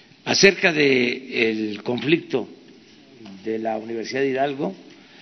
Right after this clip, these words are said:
se trata de un eh, comunicado que recibió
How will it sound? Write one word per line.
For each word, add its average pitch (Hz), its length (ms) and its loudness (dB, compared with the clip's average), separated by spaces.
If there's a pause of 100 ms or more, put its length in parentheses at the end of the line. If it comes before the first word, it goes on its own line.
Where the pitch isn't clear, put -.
(760)
se - 240 0
trata 156 640 2 (800)
de 151 600 4 (920)
un 147 920 4 (1300)
eh, 101 460 0
comunicado 127 720 0 (520)
que 113 200 -2
recibió 123 680 2